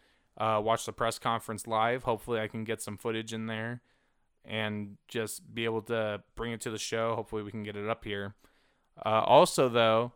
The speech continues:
and this is gonna catch Alex a little off guard, um, we're gonna have a raffle next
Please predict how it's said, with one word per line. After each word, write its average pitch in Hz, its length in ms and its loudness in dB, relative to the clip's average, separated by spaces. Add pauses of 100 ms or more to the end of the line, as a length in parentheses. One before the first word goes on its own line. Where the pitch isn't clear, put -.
(100)
and 113 320 -2
this 123 140 -2
is 110 160 -6
gonna 113 340 -4 (460)
catch 120 240 0
Alex 123 300 4
a 123 40 -2
little 117 200 0
off 107 180 2
guard, 107 340 0 (720)
um, 110 420 4 (100)
we're 123 180 2
gonna 170 140 4
have 139 360 4
a 120 460 0 (580)
raffle 135 440 8
next 120 460 -2